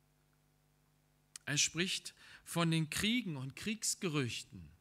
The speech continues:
von dem Weltkrieg, der den Anfang der Wehen bezeichnet.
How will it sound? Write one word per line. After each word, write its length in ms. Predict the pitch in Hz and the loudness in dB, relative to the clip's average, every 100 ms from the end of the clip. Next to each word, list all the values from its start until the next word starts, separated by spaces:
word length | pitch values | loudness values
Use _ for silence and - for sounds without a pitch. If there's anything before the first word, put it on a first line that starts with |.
| _ - - - | _ -20 -18 -2
von 200 | 180 190 | 4 6
dem 320 | 185 170 143 - 120 | 8 6 2 -2 4
Weltkrieg, 1080 | 170 226 254 - - 196 170 131 - - | 6 6 2 -2 2 4 4 2 -2 -8
der 260 | - 151 147 | 0 4 4
den 240 | 143 151 - | 2 -2 -2
Anfang 480 | 156 196 - 190 175 | -4 -2 -4 -4 -4
der 240 | 151 131 | -4 -4
Wehen 380 | 131 175 208 147 | -4 -2 -2 -4
bezeichnet. 960 | 127 - 131 117 107 - 98 85 - | -4 -2 0 -2 -4 -8 -12 -14 -16